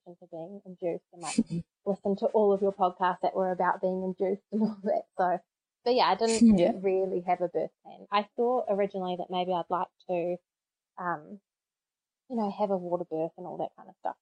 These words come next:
Speaker 1: but that hasn't. <laughs>
Speaker 2: Yeah. Yeah. And did you do anything sort of in preparation for birth in terms of, like, antenatal expressing or drinking the teas or perineal massage? You know, there's, like, a hundred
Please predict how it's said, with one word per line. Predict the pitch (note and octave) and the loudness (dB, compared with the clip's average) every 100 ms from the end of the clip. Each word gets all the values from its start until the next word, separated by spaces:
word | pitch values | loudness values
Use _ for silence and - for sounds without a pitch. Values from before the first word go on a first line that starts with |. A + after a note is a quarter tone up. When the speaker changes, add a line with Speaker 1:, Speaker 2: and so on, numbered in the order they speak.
| - | -6
Speaker 1:
but | - - - | -6 -6 -14
that | - G#3 - | -20 -18 -12
hasn't. | C4+ B3+ - _ _ - | -10 -12 -20 _ _ -10
<laughs> | E4+ _ _ _ _ - | -10 _ _ _ _ 0
Speaker 2:
Yeah. | A3 E3+ - _ _ - | 4 4 2 _ _ 0
Yeah. | F3+ - - | 2 2 4
And | G#3+ G3 G3 | 6 8 8
did | A3 G#3 | 8 8
you | |
do | F#3+ F#3+ | 8 10
anything | F#3 F#3+ F#3+ F#3+ F#3+ F3 E3+ E3+ | 10 10 8 8 8 8 8 4
sort | - F3 | 6 8
of | E3+ | 8
in | F3 F3 | 6 4
preparation | F3 F3 F3 D#3+ E3 - E3+ E3 D#3+ E3 - - - | 6 6 8 8 8 8 6 6 2 0 -6 -16 -8
for | - F#3+ | 4 6
birth | F3+ F3 F3 F3 | 10 12 12 10
in | F#3+ F3 | 8 6
terms | - E3+ E3 E3 | 8 8 8 6
of, | D#3 - | 6 6
like, | D#3 D3 - - | 8 8 6 2
antenatal | F3 F3 E3+ D#3+ D#3 | 2 4 4 6 4
expressing | - - C4+ B3 A#3+ A3+ G#3 | 4 8 8 10 10 10 8
or | E3+ | 8
drinking | D#3+ D#3+ E3+ D#3 | 6 4 4 4
the | D#3 | 4
teas | - - B3 A#3 A3+ G#3+ F#3+ | 4 10 12 12 10 8 8
or | E3+ D#3 D#3 | 8 8 6
perineal | - F3+ E3+ D#3+ | 6 6 8 8
massage? | E3+ A3 A3+ G3 F#3 F3+ F#3 | 8 8 10 10 12 10 8
You | |
know, | E3+ E3 | 8 8
there's, | E3 | 8
like, | F3 F3 | 6 4
a | |
hundred | E3 F3 D#3+ D#3 | 2 4 4 4